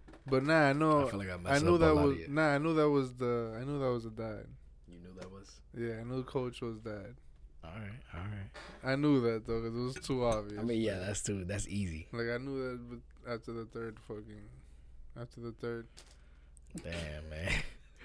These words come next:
Speaker 2: It's always bad when you're not prepared. Yo, this, yo, people went crazy. Like, yo, the stores are empty.
Speaker 1: What do you mean?
Speaker 2: Like,
Speaker 1: There's
Speaker 2: 'cause
Speaker 1: no
Speaker 2: it's
Speaker 1: stores
Speaker 2: cor-
Speaker 1: open.
Speaker 2: No, I mean, the stores are open. 'Cause I went to Walmart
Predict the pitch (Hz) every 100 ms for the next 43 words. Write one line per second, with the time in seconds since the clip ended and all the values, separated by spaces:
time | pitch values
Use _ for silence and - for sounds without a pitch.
0 | - - - - - - - 123 98 92
1 | 82 80 82 80 82 80 80 82 82 90
2 | - 82 82 78 - - - - - 110
3 | 107 135 156 - - 101 123 117 107 101
4 | 143 165 143 - 139 156 160 139 135 113
5 | 107 95 - 90 143 135 131 123 147 127
6 | 139 160 160 170 107 - - - - -
7 | - - - - - - 127 123 123 131
8 | 151 123 127 117 135 131 135 139 131 120
9 | 139 151 147 147 123 113 - - - -
10 | - 123 110 110 95 - 113 113 95 90
11 | 110 - 78 78 113 - - 95 92 98
12 | 85 87 90 80